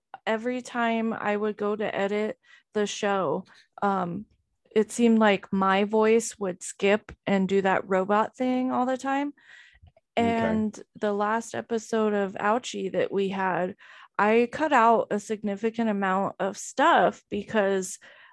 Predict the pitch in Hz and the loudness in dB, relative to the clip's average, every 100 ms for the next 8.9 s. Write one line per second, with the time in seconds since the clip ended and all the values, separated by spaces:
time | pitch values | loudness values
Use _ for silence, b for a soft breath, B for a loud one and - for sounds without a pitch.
0 | B - 202 196 190 180 - - - 254 | B -2 2 2 0 -2 -8 -6 4 6
1 | 254 254 269 277 226 202 226 220 233 196 | 8 6 4 2 2 0 -2 -2 0 -2
2 | - 240 247 233 254 - - - 214 226 | -4 -6 -2 2 2 0 -4 -6 -2 -2
3 | 233 226 240 226 - _ - 254 311 294 | -2 -4 -4 -4 -6 _ -8 -8 -6 0
4 | 339 311 202 185 196 262 - B B B | 4 4 4 0 0 -2 -6 B B B
5 | - 233 233 - 240 262 254 226 240 208 | 0 2 2 2 2 2 0 -6 -4 -4
6 | 233 247 - 226 190 - 202 190 - 151 | -4 -4 -4 -2 -2 -2 -4 -4 -2 0
7 | 175 - 190 190 185 185 185 220 214 196 | 0 -2 -4 -2 -2 -2 -2 0 0 -2
8 | 190 185 175 190 123 151 180 - | -6 -6 -6 -4 -2 -2 -2 -6